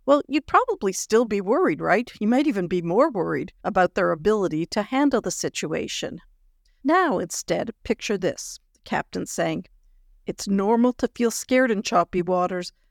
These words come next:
but I've navigated this many times before, and I'll get us back to shore safely. It might be a little bumpy, but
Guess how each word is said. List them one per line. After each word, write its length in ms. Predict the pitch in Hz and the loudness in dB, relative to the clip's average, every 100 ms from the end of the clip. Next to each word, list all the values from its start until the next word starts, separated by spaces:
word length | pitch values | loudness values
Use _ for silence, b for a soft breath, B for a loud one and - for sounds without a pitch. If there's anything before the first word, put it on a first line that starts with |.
| _ - | _ -6
but 120 | - | 0
I've 260 | 190 285 | 0 0
navigated 760 | 240 240 247 262 233 233 226 214 | 0 2 2 2 0 0 0 -2
this 200 | 220 - | -4 -4
many 480 | 254 285 311 320 294 | 0 2 4 4 2
times 420 | - 208 196 180 | 0 -2 -2 -4
before, 540 | - 185 - 190 180 175 _ _ - | -6 -10 -2 0 0 -2 _ _ -4
and 160 | 277 | 0
I'll 160 | 415 453 - | 2 0 2
get 160 | 330 | 0
us 120 | 220 | 0
back 320 | - 226 214 - | 0 0 0 -4
to 100 | 240 | -6
shore 500 | - - 202 185 185 | -4 -4 0 0 -2
safely. 720 | - - 160 151 - 160 175 _ _ - | -4 -2 -2 -4 -6 -8 -8 _ _ -8
It 100 | - | -2
might 220 | 415 494 | -2 -2
be 120 | 466 440 | 0 2
a 80 | |
little 240 | 294 302 233 | 2 2 0
bumpy, 580 | 160 233 285 165 151 - _ _ _ | 2 2 2 -2 -6 -10 _ _ _
but 180 | 160 | -6